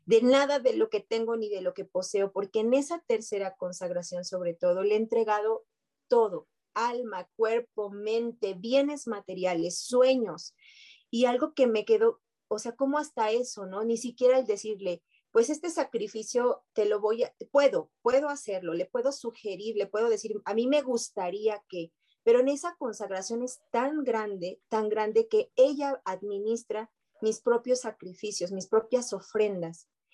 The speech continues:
Ella las destina para el bien que mejor convenga al mundo, a, a la familia, a mi, a mi alma. Y qué mejor que ella sepa qué me conviene,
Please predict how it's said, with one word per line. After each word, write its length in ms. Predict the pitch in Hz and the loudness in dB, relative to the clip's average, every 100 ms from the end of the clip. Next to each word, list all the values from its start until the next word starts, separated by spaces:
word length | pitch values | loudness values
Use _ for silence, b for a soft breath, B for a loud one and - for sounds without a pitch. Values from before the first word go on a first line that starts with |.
| b _ | b _
Ella 260 | 220 233 262 | 4 6 6
las 280 | 240 214 170 | 4 2 -4
destina 680 | 196 - - 240 254 233 254 _ _ _ - | -8 -8 -8 -4 -2 -4 -10 _ _ _ -6
para 380 | 190 185 180 _ _ _ _ | -4 -2 -4 _ _ _ _
el 260 | 208 214 220 | 0 2 0
bien 320 | 226 254 247 | 2 2 2
que 180 | 262 240 | -2 -2
mejor 440 | 190 - 196 196 | -4 -6 -6 -6
convenga 580 | - 190 180 180 170 156 _ _ _ | -8 -6 -2 -2 -2 -8 _ _ _
al 260 | - 180 175 | -4 0 0
mundo, 640 | 208 262 302 277 277 294 _ _ _ | 4 6 6 6 4 2 _ _ _
a, 240 | 170 170 175 - | -6 -6 -8 -6
a 80 | |
la 140 | 180 170 | -4 -4
familia, 680 | 180 185 254 247 220 202 - | -6 -4 -2 2 0 0 -6
a 100 | 170 | -8
mi, 220 | 170 170 - | -6 -8 -4
a 140 | 185 | -4
mi 200 | 196 190 | -2 -4
alma. 480 | 196 202 196 180 180 _ b _ | 0 0 0 -4 -12 _ b _
Y 160 | 226 | 0
qué 160 | - 254 | 4 4
mejor 380 | 247 247 240 - | 4 2 2 2
que 140 | 240 | 2
ella 200 | 214 226 | 4 2
sepa 400 | 240 226 - 196 | 0 -2 -2 -6
qué 140 | - 226 | -2 0
me 160 | 220 | -2
conviene, 580 | - 190 185 196 180 - | -6 -12 -8 -8 -8 -12